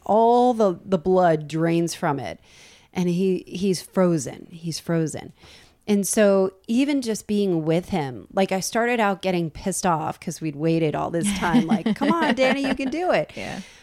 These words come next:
Speaker 1: And then I would ha-, I would find myself saying shit like, "Danny, that's so great. You're listening to your body. You did exactly the right thing. You know, what do you wanna do next?" And he'll say, "Let's try it again." And the same thing would happen. And this has happened twenty, thirty times this whole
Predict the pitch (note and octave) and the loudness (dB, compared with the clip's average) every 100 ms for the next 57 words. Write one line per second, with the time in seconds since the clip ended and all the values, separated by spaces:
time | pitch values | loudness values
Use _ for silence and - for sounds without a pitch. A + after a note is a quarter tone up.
0 | - A3+ A3 A3+ A#3 A#3 A#3 G3+ G3+ F#3 | -6 0 4 6 4 4 2 2 0 0
1 | - F3+ G3 - F#3+ F#3 F3+ F3 F#3 D#3+ | 0 -2 -2 0 0 2 0 0 0 0
2 | - E3+ E3 D#3+ F3 - E3 D3+ - _ | 0 0 0 0 -2 -2 -2 -4 -6 _
3 | _ _ _ - F#3+ G#3 G3 F#3 - - | _ _ _ -6 -2 0 0 -2 -4 0
4 | G3 F#3+ G3+ B3+ C4 A3+ G#3+ A#3 - C4 | 0 0 0 0 0 -2 2 2 2 -2
5 | B3 C4 A#3 A3+ A#3 B3+ A3+ G#3+ C4 B3+ | -2 -2 -4 -4 -2 -2 -2 -2 -4 -4
6 | G#3+ C4 B3+ - C4+ B3 A#3 A#3+ - C4+ | -4 -4 -4 -4 -2 0 0 -2 -4 -6
7 | E4 F#3+ - - - - _ A3 A3+ C#4 | -4 -4 -6 -16 -20 -20 _ 0 4 4
8 | C#4+ C#4 C#4 C4 C4+ D#4 E4+ - - G#3 | 4 2 0 0 -2 -2 -4 -6 -4 -2
9 | A#3+ G#3 - G#3 F#3 - G#3 - G#3 G#3 | -2 -4 -4 -4 -6 -8 -12 -10 -8 -6
10 | G#3 F#3+ F#3+ E3 - - - - - F#3+ | -4 -2 -2 -2 -8 -16 -20 -18 -2 0
11 | F3 - F3+ F#3 F3 G#3 E3+ D#3 D#3 D3+ | 0 2 4 4 2 -2 0 -2 -4 -6
12 | D#3+ D3+ F3 G#3+ C4+ A#3 A3+ G3+ G3 F3+ | -6 -4 -2 -2 -2 0 0 0 0 -2
13 | - F#3 F3 E3+ D#3+ D#3+ D3 D3 - - | -4 0 0 0 -2 -2 -4 -6 -6 -8
14 | E3+ D#3 - D#3+ D3+ D3+ | -6 -6 -2 -2 -2 -6